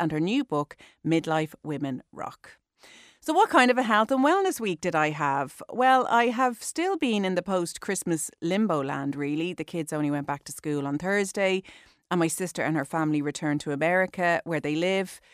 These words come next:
that day too. So up until then, we were all in my mum's, kids playing together, making nice dinners, going for walks. It was bliss, to be honest.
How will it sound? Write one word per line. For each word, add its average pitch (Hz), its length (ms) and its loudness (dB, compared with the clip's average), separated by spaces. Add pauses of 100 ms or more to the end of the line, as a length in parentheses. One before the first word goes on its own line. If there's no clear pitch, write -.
(240)
that 185 160 4
day 165 160 2
too. 160 420 2
So 175 500 2
up 208 200 2
until 233 260 2
then, 170 480 4
we 170 180 -2
were 156 140 0
all 190 220 0
in 185 60 0
my 165 120 2
mum's, 160 460 2
kids 185 280 -4
playing 165 340 0
together, 156 640 0
making 180 320 -2
nice 160 220 0
dinners, 160 400 0
going 185 260 -2
for - 120 -6
walks. 147 560 -2
It 175 100 -4
was 165 120 -6
bliss, 160 400 -4
to - 80 -14
be 147 140 -4
honest. 135 440 -6